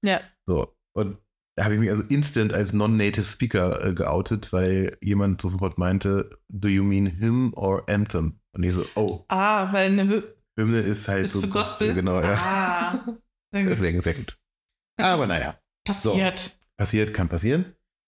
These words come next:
Speaker 2: Und jetzt noch die drei Fragen, damit wir uns richtig kennenlernen können.
Speaker 1: <laughs>
Speaker 2: Und zwar,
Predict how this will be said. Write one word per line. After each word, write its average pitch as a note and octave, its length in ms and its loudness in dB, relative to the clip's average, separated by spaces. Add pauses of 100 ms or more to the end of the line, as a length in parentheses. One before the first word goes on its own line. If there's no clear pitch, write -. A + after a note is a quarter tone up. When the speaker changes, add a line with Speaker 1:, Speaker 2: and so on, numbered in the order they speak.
(200)
Speaker 2:
Und F2 140 0
jetzt A2 320 0
noch A#2 380 -2
die F#2+ 180 0
drei - 400 -4
Fragen, G#2+ 880 -2 (240)
damit E2 280 -2
wir D2 120 0
uns - 440 -2 (240)
richtig - 320 -4
kennenlernen B1+ 540 -2 (160)
können. - 240 -8 (160)
Speaker 1:
<laughs> - 600 -14
Speaker 2:
Und D#3+ 240 0
zwar, C2 560 -2